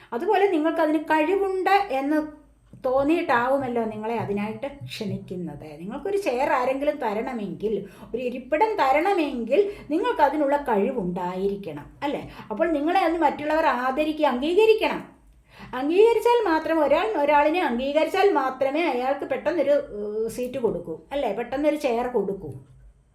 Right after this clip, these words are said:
അതാണ് ഒരു ലീഡർഷിപ്പ് ക്വാളിറ്റി ഉള്ള വ്യക്തികൾക്ക് മാത്രമാണ് അത് ലഭിക്കുന്നത്. അതിന് അംഗീകാരം ലഭിക്കണം, മറ്റുള്ളവർ അംഗീകരിക്കണം, അല്ലേ? അപ്പോൾ നിങ്ങൾക്കതിന് ഒരു അംഗീകാരം ലഭിക്കുന്നതായിട്ടാണ് ഇവിടെ കാണുന്ന. ഇന്നത്തെ ദിവസം ആരൊക്കെയോ നിങ്ങളെ ഒന്ന്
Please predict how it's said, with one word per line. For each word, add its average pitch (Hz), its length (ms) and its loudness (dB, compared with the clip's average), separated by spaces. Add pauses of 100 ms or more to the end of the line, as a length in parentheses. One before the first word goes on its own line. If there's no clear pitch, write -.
(220)
അതാണ് 311 340 2
ഒരു 262 120 0
ലീഡർഷിപ്പ് 262 680 0
ക്വാളിറ്റി 240 400 0
ഉള്ള 240 440 2
വ്യക്തികൾക്ക് 320 600 0
മാത്രമാണ് 233 1080 -6
അത് 254 100 -4
ലഭിക്കുന്നത്. 247 600 -2 (300)
അതിന് 208 460 -4
അംഗീകാരം 302 640 2
ലഭിക്കണം, 214 520 -2
മറ്റുള്ളവർ 254 420 -2
അംഗീകരിക്കണം, 247 760 4
അല്ലേ? 247 220 -4 (200)
അപ്പോൾ 349 180 0
നിങ്ങൾക്കതിന് 285 640 -2
ഒരു 262 200 -2
അംഗീകാരം 277 760 2
ലഭിക്കുന്നതായിട്ടാണ് 233 1400 -4
ഇവിടെ 208 260 -4
കാണുന്ന. 202 280 -4
ഇന്നത്തെ 240 460 -2
ദിവസം 226 340 -2
ആരൊക്കെയോ 202 500 -6
നിങ്ങളെ 220 300 -6
ഒന്ന് 220 200 -6